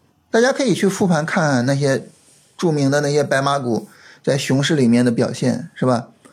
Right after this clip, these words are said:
当周线有底部结构的时候，他们会怎么样？我们会发现呢，就是如果说我们做价值投资也好，做定投也好，我们以这个东西作为准则去开始做，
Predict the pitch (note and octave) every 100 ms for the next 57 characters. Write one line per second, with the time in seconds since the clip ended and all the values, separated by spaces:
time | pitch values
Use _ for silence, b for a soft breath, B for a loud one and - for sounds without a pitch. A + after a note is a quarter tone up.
0 | b - F3 F3 A3+ G#3+ D#3+ E3 D#3 B2
1 | A#2+ B2 C#3+ A2+ B2 A2+ G#2+ C3 A#2+ C3
2 | A2+ G#2+ - A#2+ - _ _ _ _ -
3 | G3 C#4 B3+ C4 C4 G3+ F3+ G3+ G3+ G3
4 | A#3+ D3 F3 C#3 B2+ D#3+ D#3 E3+ B2+ C3
5 | C3 A#2 B2 A2+ B2 A#2+ E3+ G#3 E3 C#3
6 | C3 B2 B2 B B B B B - D#3
7 | A#3+ F#3 C3 D4 A#3 D3+ F3 F3 F#3 E3
8 | F3+ F3+ C#3 G#2 G2 A2 B2+ B2+ - _
9 | _ _ _ _ _ _ _ _ - E3+
10 | - A#3+ - B2+ D#3 B2+